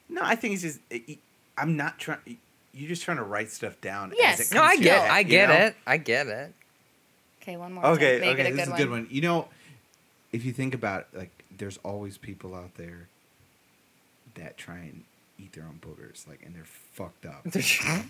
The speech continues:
Speaker 3: oh, they're trying to do it. Like,
Speaker 1: Well,
Speaker 3: it's
Speaker 1: they
Speaker 3: not
Speaker 1: do it. Like, you see 'em and they, they scrape it on their tooth. Like, they just can't.
Speaker 3: Scrape
Speaker 1: And
Speaker 3: it
Speaker 1: he,
Speaker 3: on their
Speaker 1: I,
Speaker 3: tooth?
Speaker 1: oh, yeah. I saw a kid do it in the fucking car the other day.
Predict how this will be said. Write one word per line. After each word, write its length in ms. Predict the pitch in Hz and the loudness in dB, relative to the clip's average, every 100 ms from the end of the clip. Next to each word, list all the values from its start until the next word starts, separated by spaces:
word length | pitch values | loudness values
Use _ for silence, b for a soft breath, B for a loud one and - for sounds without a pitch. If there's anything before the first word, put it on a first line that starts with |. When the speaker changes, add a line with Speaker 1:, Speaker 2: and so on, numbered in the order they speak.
| - | -2
Speaker 3:
oh, 100 | 143 | 2
they're 200 | 139 120 | 4 2
trying 440 | - 165 110 107 | 2 2 2 2
to 80 | 104 | 0
do 200 | 98 98 | 0 0
it. 220 | 95 - | 0 0
Like, 160 | 110 113 | 0 2
Speaker 1:
Well, 180 | 127 392 | 2 4
Speaker 3:
it's 100 | 330 | 6
Speaker 1:
they 60 | 285 | 6
Speaker 3:
not 120 | 131 | 8
Speaker 1:
do 180 | 339 240 | 8 8
it. 60 | |
Like, 180 | 196 202 | 6 4
you 80 | 220 | 2
see 240 | - 220 208 | 2 2 2
'em 180 | 202 | 0
and 80 | 170 | -2
they, 260 | 151 143 127 | -4 -6 -4
they 160 | 135 | -2
scrape 380 | 131 - 151 143 | -4 0 0 2
it 80 | 147 | 0
on 100 | 131 | -2
their 140 | 117 | -4
tooth. 280 | 113 139 135 | -4 -4 -2
Like, 220 | 127 120 | -4 -4
they 140 | - 135 | -4 -2
just 320 | 160 139 - | -2 -4 -4
can't. 400 | - 180 196 - | 0 2 2 -2
Speaker 3:
Scrape 400 | - - 202 208 | -6 4 8 8
Speaker 1:
And 80 | 214 | 8
Speaker 3:
it 40 | |
Speaker 1:
he, 60 | 359 | 6
Speaker 3:
on 100 | 381 | 8
their 80 | 185 | 6
Speaker 1:
I, 20 | |
Speaker 3:
tooth? 540 | 185 - 196 180 403 381 | 4 6 10 10 10 8
Speaker 1:
oh, 120 | 196 | 4
yeah. 220 | 180 190 - | 6 4 4
I 80 | 170 | 2
saw 200 | 240 214 | 4 2
a 40 | |
kid 220 | - 233 | 2 0
do 140 | 190 220 | 0 0
it 40 | |
in 60 | 214 | -2
the 60 | |
fucking 340 | 208 240 233 220 | 0 0 2 2
car 220 | 262 240 | 4 4
the 120 | 165 | 2
other 140 | 127 | 0
day. 240 | 117 98 | -4 -6